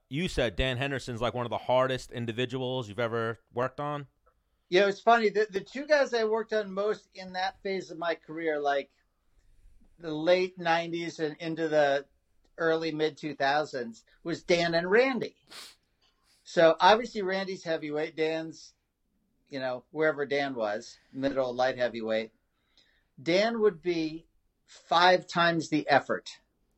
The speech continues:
Speaker 1: Yeah.
Speaker 2: It's, I've never felt to this day muscle tissue as, he has no fle-, he can barely touch his shins bending over. He has zero
Speaker 1: <laughs>
Speaker 2: flexibility.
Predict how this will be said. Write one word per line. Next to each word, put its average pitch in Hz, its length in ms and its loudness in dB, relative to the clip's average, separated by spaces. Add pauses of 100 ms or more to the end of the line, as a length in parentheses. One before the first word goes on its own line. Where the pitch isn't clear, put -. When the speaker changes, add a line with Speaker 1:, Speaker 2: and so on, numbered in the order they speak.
(180)
Speaker 1:
Yeah. 92 320 -4 (300)
Speaker 2:
It's, 175 280 2
I've 196 260 8
never 214 320 6
felt 208 380 -2
to - 80 -18
this 185 160 -8
day 185 200 -4
muscle 170 640 -6
tissue 160 520 -10
as, 147 220 -8
he 220 100 -2
has 208 160 0
no 202 160 4
fle-, 190 240 2
he 220 100 -10
can 240 140 -10
barely 196 340 0
touch 190 300 -8
his 156 160 -14
shins 135 460 -6
bending 139 340 -6
over. 131 280 -4 (360)
He 170 60 -4
has 160 200 -2
zero 214 300 6
Speaker 1:
<laughs> - 0 -
Speaker 2:
flexibility. 165 880 0